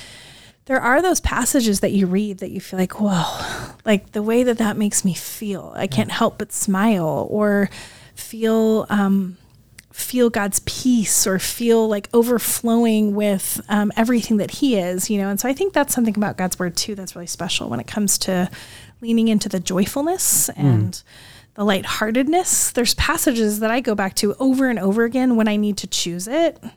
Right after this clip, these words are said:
Speaker 1: That's
Speaker 2: Yeah.
Speaker 1: one of 'em I go to a lot, because when I'm looking to lean into that posture, that attitude, oftentimes scripture is a great vessel to that.
Speaker 2: Yeah. Yeah. It, I,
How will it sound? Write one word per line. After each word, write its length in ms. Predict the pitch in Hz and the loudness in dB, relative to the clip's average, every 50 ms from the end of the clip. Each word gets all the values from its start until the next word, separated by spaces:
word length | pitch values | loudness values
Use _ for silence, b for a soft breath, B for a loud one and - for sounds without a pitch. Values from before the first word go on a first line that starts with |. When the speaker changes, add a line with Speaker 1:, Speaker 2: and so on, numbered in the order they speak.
| _ _ | _ _
Speaker 1:
That's 200 | - 254 269 262 240 | -4 -2 -2 0 0
Speaker 2:
Yeah. 40 | 220 | 2
Speaker 1:
one 160 | 240 254 247 | 2 2 2
of 100 | 233 220 | 2 2
'em 120 | 214 208 | 2 0
I 100 | 208 208 | 0 0
go 160 | 196 214 208 | 2 2 0
to 440 | 208 - - 202 190 190 185 185 180 - | 2 2 2 2 2 2 2 2 0 -2
a 80 | 190 190 | -2 -4
lot, 380 | 202 254 320 285 - - - - - 202 214 - - - - - | 0 0 0 0 0 -4 -10 -10 -8 -8 -8 -8 -12 -20 -12 -8
because 480 | - - - - 240 233 226 214 - - | -8 -6 0 2 2 2 4 2 0 -2
when 220 | 240 247 240 240 | -4 -2 0 2
I'm 160 | 233 220 226 | 2 4 4
looking 340 | 233 233 - - 262 240 233 | 4 2 2 2 2 2 2
to 120 | - - 220 | 2 0 0
lean 240 | 214 214 220 226 233 | 2 2 4 4 4
into 240 | 226 226 220 - 233 | 4 2 2 0 0
that 200 | 240 240 233 - | 0 -2 -2 0
posture, 420 | - 240 233 - - - 240 220 208 | 0 0 0 0 0 0 0 0 0
that 160 | 202 196 156 | 0 -2 -2
attitude, 600 | 117 185 208 220 220 - - 254 262 269 262 262 B B B B B B B - | -2 -2 -2 -2 -2 -2 0 2 2 2 0 -2 B B B B B B B -4
oftentimes 460 | 262 - - 339 285 254 269 240 - | -2 0 0 0 2 2 2 2 2
scripture 420 | - - - 220 - - - 208 | 0 -2 -2 -4 -2 -2 0 0
is 100 | 196 190 | 0 0
a 60 | - 190 | 0 0
great 220 | - 196 180 - | 0 -2 -2 -4
vessel 300 | - 208 202 - - - | -4 -6 -4 -4 -4 -4
to 160 | - - - - | -4 -4 -6 -6
that. 200 | - - - - - - _ b b b b b | -6 -12 -20 -20 -20 -20 _ b b b b b
Speaker 2:
Yeah. 260 | 127 117 107 107 107 - _ b b b b b b b - | 0 2 2 2 0 -4 _ b b b b b b b -4
Yeah. 300 | 185 147 131 113 - - | 0 0 0 0 0 -2
It, 340 | 165 165 165 165 170 - - | 0 2 4 2 2 0 -4
I, 120 | 170 156 | 0 2